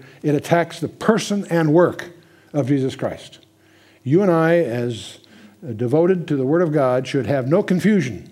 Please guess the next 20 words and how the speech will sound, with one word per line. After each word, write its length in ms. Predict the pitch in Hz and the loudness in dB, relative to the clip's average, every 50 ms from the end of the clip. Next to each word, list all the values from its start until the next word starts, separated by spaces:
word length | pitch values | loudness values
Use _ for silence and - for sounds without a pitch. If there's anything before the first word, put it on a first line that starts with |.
| - - - - - - - - - _ _ _ _ | -20 -20 -20 -20 -20 -20 -20 -20 -20 _ _ _ _
about 280 | - 120 151 147 139 - | -2 0 0 0 0 -2
the 100 | 123 107 | -6 -6
work 340 | 113 127 151 185 214 208 - | 0 2 2 2 2 0 -2
that's 260 | 180 156 143 - - | -2 -2 -2 -2 0
been 200 | 147 190 226 196 | 2 2 2 4
completed 800 | - 208 214 147 170 269 285 226 127 90 - - - - - 131 | 2 2 4 6 6 6 6 4 2 0 -4 -14 -18 -16 -8 -4
by 120 | 135 131 | -4 -2
the 80 | 131 139 | 0 0
Lord 160 | 143 139 123 | 0 0 0
Jesus 260 | 135 135 120 113 - | -2 -2 -4 -4 0
Christ, 400 | - 165 170 160 139 - - - - _ - - - - - _ _ | 2 2 2 4 0 -2 -10 -16 -20 _ -20 -20 -20 -20 -20 _ _
and 220 | 143 139 143 143 | -4 -2 0 0
we 100 | 151 151 | 0 2
need 180 | 151 175 196 170 | 2 2 4 2
to 120 | 185 - | 2 2
understand 840 | - 175 180 175 151 - - 180 180 175 160 135 117 107 101 - - - _ _ _ _ _ _ _ _ _ _ _ _ _ _ _ _ - | 2 2 2 2 0 2 0 2 2 2 2 0 -2 -4 -8 -10 -16 -20 _ _ _ _ _ _ _ _ _ _ _ _ _ _ _ _ -2
as 260 | - 170 170 156 117 | 0 2 2 2 0
best 320 | 107 147 220 247 - - 233 | 2 2 2 2 2 0 0
we 120 | 247 226 | 0 0
can 560 | - - 202 277 294 294 262 190 101 - - | 2 2 4 4 6 4 4 2 0 -2 -6